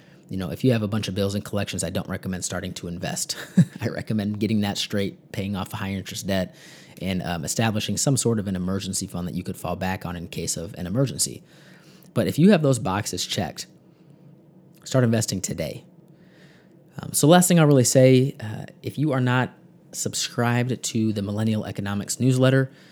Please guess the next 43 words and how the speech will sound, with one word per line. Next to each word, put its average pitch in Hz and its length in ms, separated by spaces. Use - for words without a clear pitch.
um, 98 160
it's - 140
the 101 80
best 110 340
way 107 300
to - 180
get 101 240
weekly 113 720
or 127 180
biweekly 101 560
updates 110 480
directly 95 320
to - 140
your 98 80
inbox 123 440
about 110 200
everything 107 540
that 98 200
we 101 480
do 117 200
here 113 280
at - 120
Millennial 104 400
Economics, 110 580
whether 95 160
it's - 120
an - 80
article, 120 640
whether - 260
it's - 360
an - 180
update 110 340
about 98 220
a - 20
giveaway, 123 460
which - 180
we - 60
have 107 180
some 104 140
things 104 200
coming 107 220
up 104 140
soon, 110 440